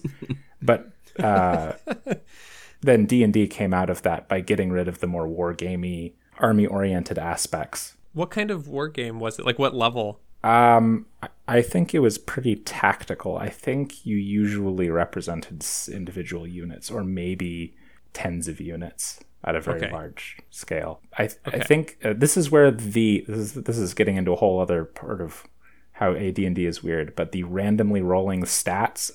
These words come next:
Speaker 2: I believe, comes from that, where you would randomly roll up twenty characters.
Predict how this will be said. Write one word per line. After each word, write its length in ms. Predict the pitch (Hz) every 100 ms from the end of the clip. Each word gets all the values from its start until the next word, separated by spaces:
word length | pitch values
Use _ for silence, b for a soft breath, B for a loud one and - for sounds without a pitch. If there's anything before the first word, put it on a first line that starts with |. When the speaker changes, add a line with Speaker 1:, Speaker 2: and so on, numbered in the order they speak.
| -
Speaker 2:
I 100 | -
believe, 480 | 95 101 92 98 104
comes 480 | - - 95 98 104
from 220 | - 123
that, 280 | 123 131 -
where 80 | 127 123
you 140 | 110 107
would 120 | 98
randomly 520 | 98 101 104 98 92
roll 320 | 90 92 92
up 240 | 87 - -
twenty 360 | 98 90 -
characters. 760 | - 92 85 82 - - -